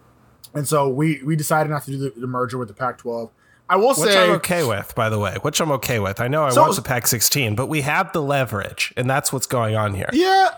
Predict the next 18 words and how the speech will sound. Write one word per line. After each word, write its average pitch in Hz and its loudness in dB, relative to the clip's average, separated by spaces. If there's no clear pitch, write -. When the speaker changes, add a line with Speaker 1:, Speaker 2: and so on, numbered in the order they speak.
Speaker 1:
I 226 0
mean, 269 4
Stuart 415 4
Mandel 190 4
had 160 2
an 156 0
article, 147 0
and 135 -2
I 151 2
don't 170 0
really 151 -2
like 131 -2
Stuart 131 -4
Mandel's 120 -6
article. 131 -4
I 120 -4
think 117 -12
he's, 117 -8